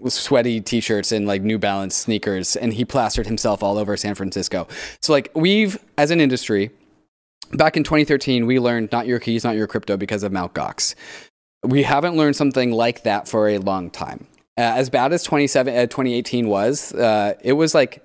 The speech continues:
wasn't really anything, like, there wasn't anything that crazy there. It was just, like, unsustainable business models with I C Os.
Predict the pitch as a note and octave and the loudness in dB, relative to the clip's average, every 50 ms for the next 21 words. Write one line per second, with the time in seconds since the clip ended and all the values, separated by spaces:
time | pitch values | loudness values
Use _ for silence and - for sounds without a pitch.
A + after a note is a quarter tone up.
0 | _ - F#3+ A3 F4 D4+ C#3 A2+ A2 B2+ D#3+ F3 F#3 C3+ G#2+ A#2+ C#3 C#3+ C3+ B2 | _ -2 -2 0 0 -2 -4 -4 -4 -4 -2 -2 -2 -2 0 0 2 2 2 2
1 | - C#3 B2 A#2+ A#2 A2 G#2 G2+ - - _ - - - - - _ _ _ _ | 2 0 0 2 0 0 -2 -2 -4 -8 _ -20 -20 -20 -20 -20 _ _ _ _
2 | _ _ _ _ _ _ _ _ _ _ _ - D3 D#3 E3+ G#3 G#3+ F#3 B2 C#3+ | _ _ _ _ _ _ _ _ _ _ _ -2 2 4 4 4 2 2 0 2
3 | F3 F#3+ D#3+ C#3+ C3+ B2+ G#2+ - C3+ C3+ B2 - - - - B2 A#2+ A#2+ A#2+ A2+ | 2 2 2 0 -2 -4 0 0 2 2 0 -2 -6 -4 0 2 2 2 2 0
4 | A#2 A2 G#2 A2 G#2+ G#2 A2 G#2+ - B2+ C3+ C3+ C3 B2+ C3+ A#2+ - - A#2+ A2+ | 0 0 2 2 2 2 0 0 2 2 2 2 2 2 2 0 2 4 2 2
5 | G#2+ - A2 - - C3 A#2+ A2 - A2+ B2+ B2 - - G#2+ - A#2+ A2+ A2 G#2+ | 2 -2 -8 -8 -6 -6 -4 -4 -2 -2 -2 -2 -2 -4 -4 -2 2 2 4 2
6 | G2+ F2+ G#2 G2 F2+ F#2 F2+ - F2+ F2 F2+ F2 F2 - F#2+ F#2+ F#2+ F#2 F2+ - | 2 0 -2 -4 -4 -6 -8 -4 -2 -2 -2 -2 -2 -2 -4 -4 -2 -2 -4 -4
7 | - F2+ D2 C2+ A#1 - | -4 -6 -6 -6 -4 -6